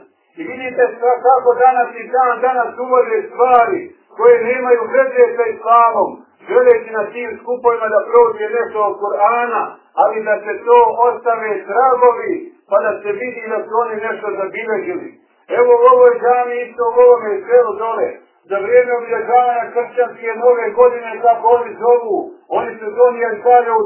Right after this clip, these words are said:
toj noći ćemo učiti Kur'an, u toj noći svake godine ćemo se sakupljati u određenom vremenu,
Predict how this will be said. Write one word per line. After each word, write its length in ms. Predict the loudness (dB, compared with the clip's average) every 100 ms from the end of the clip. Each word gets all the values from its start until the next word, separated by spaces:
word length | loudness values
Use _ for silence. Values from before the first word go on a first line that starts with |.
| -2
toj 260 | 4 4 4
noći 340 | 4 2 0 -6
ćemo 200 | -6 -4 -8
učiti 360 | -8 -16 -16 -14
Kur'an, 520 | -10 -4 2 2 2 -4 -10 _
u 100 | -6 -6
toj 260 | 0 2 2
noći 260 | 2 0 -2 -6
svake 380 | -4 -2 -4 -2
godine 400 | 0 0 -2 -10 -8
ćemo 160 | -6 -6
se 140 | -8 -6
sakupljati 640 | -8 -6 -8 -2 -2 0
u 60 | 2
određenom 600 | 4 6 4 2 -6 -6
vremenu, 520 | 0 2 2 -2 -6